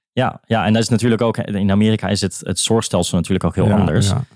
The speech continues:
Speaker 1: Dus ja, dat was wel even aanpassen. En dat was twee weken voordat ik terug zou gaan sowieso naar Nederland.
Speaker 2: Ja.
Speaker 1: Dus dan had ik zoiets van, ja, ik kan nu wel teruggaan en dan zeg maar in het Nederlandse systeem terechtkomen. Maar ja, ik kan ook gewoon nu twee weken even kijken hoe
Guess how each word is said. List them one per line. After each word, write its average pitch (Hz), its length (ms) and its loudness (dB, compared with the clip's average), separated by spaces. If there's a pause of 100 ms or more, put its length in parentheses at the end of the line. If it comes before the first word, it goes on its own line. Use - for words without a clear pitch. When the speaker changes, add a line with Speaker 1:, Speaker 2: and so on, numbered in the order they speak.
(300)
Speaker 1:
Dus - 160 -6
ja, 80 120 0
dat 90 140 0
was 104 120 -2
wel 110 80 0
even 95 200 0
aanpassen. 95 440 0
En 90 60 2
dat 92 80 -4
was 95 180 0
twee 101 260 0
weken 95 280 0
voordat 101 280 0
ik - 160 -6 (160)
terug - 240 -2
zou 104 140 0
gaan 92 200 0
sowieso 90 260 2
naar 90 120 2
Nederland. 131 460 2
Speaker 2:
Ja. 101 340 2 (220)
Speaker 1:
Dus - 120 -2
dan 101 100 2
had 95 80 0
ik 92 80 0
zoiets - 200 -2
van, 95 100 0
ja, 85 180 2
ik 82 100 -2
kan 92 300 2
nu 104 180 2
wel 101 120 2
teruggaan 85 600 -2 (400)
en 95 180 2
dan 92 140 4
zeg 90 140 -2
maar 95 100 2
in 92 60 2
het 85 80 2
Nederlandse 107 380 0
systeem 104 260 0
terechtkomen. 107 600 2
Maar 98 100 2
ja, 82 100 -2
ik - 80 -10
kan 92 140 0
ook 92 140 0
gewoon 92 200 0
nu 92 100 2
twee 92 240 0
weken 90 260 0
even 90 140 -4
kijken 87 200 -2
hoe 92 80 -2